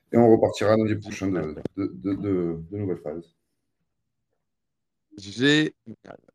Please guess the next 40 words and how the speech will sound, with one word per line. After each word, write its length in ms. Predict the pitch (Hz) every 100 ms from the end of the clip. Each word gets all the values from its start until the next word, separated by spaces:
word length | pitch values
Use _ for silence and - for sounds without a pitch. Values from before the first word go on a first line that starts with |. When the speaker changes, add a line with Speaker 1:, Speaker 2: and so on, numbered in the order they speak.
| _ _ _ _ _ _ _ _ -
Speaker 1:
Comment 160 | 107
ça 140 | 110 113
va ? 20 | - - _ _ _ _
Speaker 2:
Alors, 200 | - 170
on 40 | 151
va 120 | 202
attendre 200 | 196 226
un 60 | 208
petit 160 | 208
peu, 300 | - 220 208
euh, 200 | 170 156 151 _ - - -
euh, 160 | 123
que 160 | 117 151
les 160 | 139 139
gens, 300 | 135 135 120
euh, 260 | 107 101 92 _
euh, 160 | 101 104 85
arrivent. 260 | 127 135 160 _ _ _ _
Euh, 260 | 123 120 117 - -
en 160 | 143
attendant, 600 | 160 160 165 160 160 151
je 200 | 127 120
vous 320 | 135 135 143 143
invite 340 | 135 135 - _
tous, 380 | - 147 - - 95 - - -
certains 320 | - 131 - 233
l'ont 120 | 226
déjà 280 | 156 127 117
fait, 280 | - 92
super, 600 | 156 - 139 - 101 107 107
à 80 | 104
pas 180 | 120 151
hésiter 400 | 143 131 123 139
à 80 | 135
mettre 260 | 127 123 127
un 60 |
petit 100 | 123
commentaire, 840 | - 135 117 107 117 117 123 131 -
à 100 | 120
retweeter 580 | 127 - 127 - 120